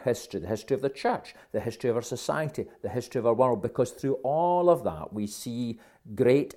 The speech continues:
unchanging truths that are as relevant today as they were fifty years ago,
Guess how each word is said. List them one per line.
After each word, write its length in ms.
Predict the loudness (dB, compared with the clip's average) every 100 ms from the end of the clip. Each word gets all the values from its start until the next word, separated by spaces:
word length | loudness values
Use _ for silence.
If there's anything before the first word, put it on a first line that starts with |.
| -6
unchanging 800 | -2 -2 -4 -4 -4 -4 -4 -6 -6
truths 440 | 0 0 0 -8 -20 -20 -2
that 120 | 0
are 120 | 2
as 100 | 0
relevant 460 | 4 4 4 2 -4
today 400 | -2 2 4 2
as 160 | 0 -2
they 80 |
were 180 | -2 -4
fifty 400 | 0 2 2 0
years 300 | -2 -2 -2
ago, 400 | 0 4 4 4